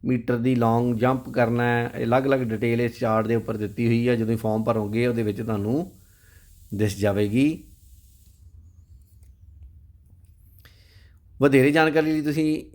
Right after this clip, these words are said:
ਇਸ ਦੀ ਸੈਟ-, ਅ, ਵੈੱਬਸਾਈਟ 'ਤੇ ਵੀ ਜਾ ਕੇ ਤੁਸੀਂ ਆਪਣੀ ਜਾਣਕਾਰੀ ਲੈ ਸਕਦੇ ਹੋ। ਡਬਲਯੂ ਡਬਲਯੂ ਡਬਲਯੂ ਹਾਈ ਕੋਰਟ ਚੰਡੀਗੜ੍ਹ ਡਾਟ ਜੀ ਓ ਵੀ ਡਾਟ ਇਨ ਦੇ ਉੱਪਰ ਜਾ ਕੇ ਤੁਸੀਂ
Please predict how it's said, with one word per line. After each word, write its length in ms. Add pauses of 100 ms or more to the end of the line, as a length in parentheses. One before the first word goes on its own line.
(200)
ਇਸ 220
ਦੀ 360
ਸੈਟ-, 560
ਅ, 20
ਵੈੱਬਸਾਈਟ 600
'ਤੇ 140
ਵੀ 100
ਜਾ 180
ਕੇ 180
ਤੁਸੀਂ 320
ਆਪਣੀ 540 (180)
ਜਾਣਕਾਰੀ 380
ਲੈ 160
ਸਕਦੇ 280
ਹੋ। 60
ਡਬਲਯੂ 400
ਡਬਲਯੂ 400
ਡਬਲਯੂ 640 (1600)
ਹਾਈ 180
ਕੋਰਟ 440
ਚੰਡੀਗੜ੍ਹ 640
ਡਾਟ 340
ਜੀ 200
ਓ 100
ਵੀ 180
ਡਾਟ 420
ਇਨ 200
ਦੇ 80
ਉੱਪਰ 320
ਜਾ 200
ਕੇ 240
ਤੁਸੀਂ 520